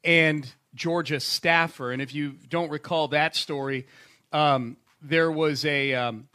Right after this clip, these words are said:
there was an accident back shortly after the national championship game, after Georgia won the national championship, um, back on, uh,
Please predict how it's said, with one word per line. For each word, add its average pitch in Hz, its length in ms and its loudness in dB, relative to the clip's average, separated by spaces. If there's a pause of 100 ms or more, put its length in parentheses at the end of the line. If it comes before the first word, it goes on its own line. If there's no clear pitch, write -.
(840)
there 156 280 4
was 151 200 0
an 156 60 2
accident 156 520 2
back 151 240 4
shortly 175 340 -2
after 160 220 0
the 135 100 -6
national 143 380 -2
championship 135 680 -6
game, 120 160 -6
after 131 220 -8
Georgia 143 340 -8
won 139 180 -6
the 131 80 -4
national 127 400 -6
championship, 123 760 -8 (600)
um, 131 520 0 (120)
back 147 460 2
on, 135 340 -2
uh, 127 340 -4